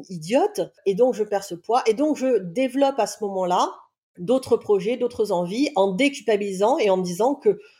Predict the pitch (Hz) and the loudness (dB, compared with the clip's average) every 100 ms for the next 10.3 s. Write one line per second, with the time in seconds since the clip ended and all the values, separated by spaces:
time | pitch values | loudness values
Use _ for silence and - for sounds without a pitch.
0 | _ _ _ _ - - 359 330 277 269 | _ _ _ _ -14 -6 2 2 2 -2
1 | 262 247 240 240 233 196 165 - - 339 | 0 2 6 6 6 2 -8 -8 -2 0
2 | 285 - 262 233 233 226 226 220 - _ | 0 0 0 0 -2 -2 -2 -4 -8 _
3 | _ - - 349 330 - 254 - - 262 | _ -14 -2 2 2 2 0 -2 0 2
4 | 247 220 214 214 - - 226 214 202 190 | 4 2 0 -2 -2 2 4 4 0 -6
5 | - - 269 - 269 226 220 233 214 - | -6 -4 -6 -4 0 0 0 -8 -8 -8
6 | 226 214 180 220 214 247 233 - 262 208 | -2 0 0 -2 -6 -6 -6 -2 0 2
7 | 180 180 185 180 180 180 208 320 311 - | 2 0 0 2 2 2 0 0 -4 -10
8 | _ _ _ _ - 240 233 208 226 233 | _ _ _ _ -4 2 4 4 2 -2
9 | 202 202 180 190 294 269 208 190 - 226 | -4 -4 -4 -2 0 0 0 -6 -10 -14
10 | - - - | -14 -14 -18